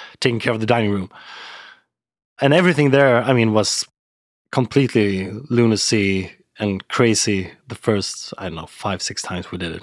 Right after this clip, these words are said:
There's this episode that we joke about now where my dad is holding a, a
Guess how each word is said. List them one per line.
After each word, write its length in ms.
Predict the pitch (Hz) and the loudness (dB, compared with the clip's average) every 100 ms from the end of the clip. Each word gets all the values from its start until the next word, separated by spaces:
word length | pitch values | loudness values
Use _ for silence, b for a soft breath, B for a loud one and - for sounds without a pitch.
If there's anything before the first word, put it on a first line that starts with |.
| - | -6
There's 280 | 107 110 - | -2 0 0
this 200 | 104 - | -2 -2
episode 500 | 127 - 127 107 104 | -2 0 2 2 2
that 140 | 98 | -2
we 80 | 104 | 0
joke 280 | 95 110 110 | 2 2 0
about 280 | 92 85 - - | -4 -6 -8 -6
now 280 | 98 92 - B B B B B B | -4 -4 -8 B B B B B B
where 160 | 139 120 | 0 2
my 140 | 117 | 2
dad 340 | 113 131 135 120 | 2 2 4 2
is 120 | 107 | 0
holding 340 | - 127 120 107 | 0 0 0 -2
a, 60 | |
a 360 | 101 101 117 | -4 -6 -10